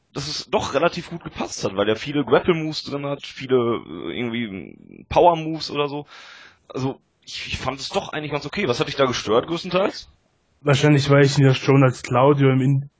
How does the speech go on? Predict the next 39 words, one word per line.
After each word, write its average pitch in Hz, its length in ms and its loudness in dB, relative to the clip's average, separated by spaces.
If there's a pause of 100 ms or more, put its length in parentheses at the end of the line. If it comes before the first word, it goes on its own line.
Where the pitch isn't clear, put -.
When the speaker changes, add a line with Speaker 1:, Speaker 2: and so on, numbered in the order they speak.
(100)
Speaker 2:
Indie-Bereich 143 600 4
verfolgt 135 540 -4
habe. 127 340 0
Da 120 140 -6
haben 139 240 0
halt 135 160 0
einige 131 540 2 (120)
der 160 160 6
Aktionen 135 480 -2
arg 117 240 -8
gefehlt. 123 420 -4 (200)
Speaker 1:
Mhm. 113 80 -10
Speaker 2:
Der 139 140 0
Alpenmoor 139 420 4
Waterslide 139 460 2
zum 127 140 -4
Beispiel. 117 440 -2 (960)
Da 131 100 2
hat 143 180 4
er 147 160 6
ja 139 300 6
den 131 680 2
Kryptonite 143 520 0
Crunch 131 440 2
als 117 240 -2
Ersatz 123 360 0
drin, 120 180 -2
der 113 100 -2
sieht 113 220 -8
nicht 131 220 0
ansatzweise 139 520 2
so 139 80 0
aus, 143 360 2
aber 139 160 2
halt 143 140 0
noch 151 100 2
am 156 100 4
ähnlichsten. 139 600 2 (200)
Speaker 1:
Mhm. 113 280 -6